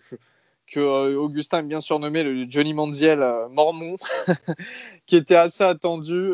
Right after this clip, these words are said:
Euh, ça a été deux touchdowns, une interception, une interception, euh, vraiment moche, si je puis dire, pour l'avoir vu en live. Euh, voilà, c'est pas un match extraordinaire de sa part, c'est pas non plus le, le,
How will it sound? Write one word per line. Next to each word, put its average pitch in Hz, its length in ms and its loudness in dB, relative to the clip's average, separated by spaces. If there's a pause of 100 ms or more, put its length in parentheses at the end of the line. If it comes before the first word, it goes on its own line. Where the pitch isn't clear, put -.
Euh, 135 360 -4
ça 147 160 -4
a - 20 2
été 147 300 -2
deux 156 180 -8
touchdowns, 165 500 -8
une 151 120 -16
interception, 151 640 -10
une 139 60 -14
interception, 135 680 -4
euh, 123 60 2
vraiment 139 420 4
moche, 151 420 0
si - 140 -12
je - 140 -14
puis 131 160 -8
dire, 139 200 0
pour 131 140 -2
l'avoir 131 340 0
vu 135 140 -6
en 127 120 -6
live. 147 380 2 (640)
Euh, 127 240 0
voilà, 135 280 0
c'est 131 160 -8
pas 139 120 -2
un 139 100 -2
match 139 400 -4
extraordinaire 151 880 -2
de 143 100 -2
sa 139 220 0
part, 156 220 0
c'est 139 160 -8
pas 139 140 -2
non 143 160 -8
plus 160 220 -6
le, 139 460 -4
le, 117 240 -10